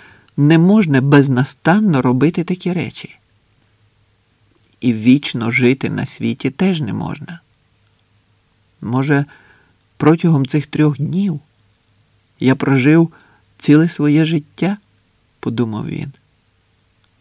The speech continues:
"Якщо це так, то я хотів би останню ніч прожити інакше". Але остання ніч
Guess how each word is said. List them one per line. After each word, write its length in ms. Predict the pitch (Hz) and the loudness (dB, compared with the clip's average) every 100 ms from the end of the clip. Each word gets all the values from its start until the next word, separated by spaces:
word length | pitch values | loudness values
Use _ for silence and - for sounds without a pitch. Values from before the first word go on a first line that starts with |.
| _ | _
"Якщо 320 | 95 123 - 143 | -6 -4 0 -2
це 160 | 113 | -2
так, 420 | - - 185 - - _ _ _ _ _ _ _ _ _ - - - | -6 -4 -4 -6 -20 _ _ _ _ _ _ _ _ _ -20 -20 -4
то 100 | 156 | 2
я 120 | 156 | 2
хотів 380 | 175 160 - 170 | 2 -2 2 2
би 140 | 147 | 4
останню 800 | 139 - 139 - 151 185 160 131 | 2 0 -4 -4 -2 -2 -2 -2
ніч 520 | 135 139 208 247 - - _ _ _ _ _ - | -4 -2 -4 -4 -10 -14 _ _ _ _ _ -8
прожити 640 | 127 113 120 147 - - | -4 -2 -2 -4 -4 -10
інакше". 720 | - 135 - - - - - - _ _ _ _ _ _ _ _ _ _ _ _ _ _ _ _ _ _ _ _ - _ _ _ _ _ _ _ _ _ _ _ _ | -8 -8 -8 -12 -12 -12 -14 -20 _ _ _ _ _ _ _ _ _ _ _ _ _ _ _ _ _ _ _ _ -20 _ _ _ _ _ _ _ _ _ _ _ _
Але 420 | - 170 214 262 - | -2 2 2 2 0
остання 680 | 175 - - 214 220 208 | -2 -2 -2 0 2 2
ніч 680 | 175 165 220 226 - - - | 2 2 0 0 -4 -6 -10